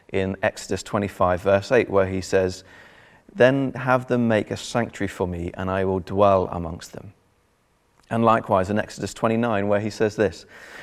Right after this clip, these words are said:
"I will dwell among the people of Israel and will be their God.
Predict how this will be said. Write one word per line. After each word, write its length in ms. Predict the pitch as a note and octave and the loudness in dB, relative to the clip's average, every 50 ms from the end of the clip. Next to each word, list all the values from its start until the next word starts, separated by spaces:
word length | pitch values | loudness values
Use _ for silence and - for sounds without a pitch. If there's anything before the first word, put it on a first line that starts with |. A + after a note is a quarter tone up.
| - - | -6 2
"I 100 | - B2+ | 4 6
will 180 | B2 B2+ B2+ A#2+ | 8 8 6 6
dwell 440 | G#2+ B2 - D3 D3+ D3 - - - | 4 4 6 8 8 10 8 8 6
among 300 | A2+ A#2 A2+ A2+ A2+ G#2+ | 6 6 4 4 4 2
the 60 | G#2+ | -2
people 440 | - - B2 - - A#2 G#2+ - - | -2 -4 -6 -4 -2 -2 0 2 2
of 200 | G#2 G2+ - - | 2 2 2 -2
Israel 460 | - A2+ - G2+ F#2+ F2+ F2 G2+ - - | -4 -4 0 2 4 4 4 2 0 -2
and 160 | G2+ G2 G2+ | -2 -2 0
will 100 | G2 F#2+ | -2 -2
be 180 | F2 A2+ G#2 G#2 | 0 0 0 0
their 200 | G2+ G#2 G2+ F2+ | 0 0 0 0
God. 380 | G2 G2+ F2 F2+ F2+ - - | 0 0 0 0 -4 -12 -18